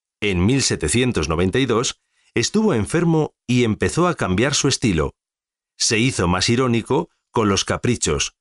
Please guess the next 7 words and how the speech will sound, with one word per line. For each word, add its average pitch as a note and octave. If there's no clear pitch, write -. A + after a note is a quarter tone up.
una F3
serie F3
de A#2
ochenta D3
grabados C3
que A2
representan C#3+